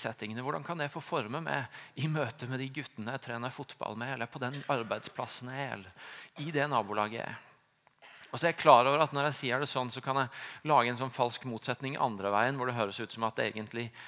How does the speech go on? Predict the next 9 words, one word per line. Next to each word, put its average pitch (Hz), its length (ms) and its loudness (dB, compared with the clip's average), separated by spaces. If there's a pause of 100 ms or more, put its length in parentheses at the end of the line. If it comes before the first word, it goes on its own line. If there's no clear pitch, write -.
(160)
ikke 135 220 -8
er 127 80 -8
viktig 98 400 -8
å 87 80 -6 (480)
gå 120 140 -4
i 120 80 -6
kirka 101 580 -4
eller 95 240 -8
å 90 40 -12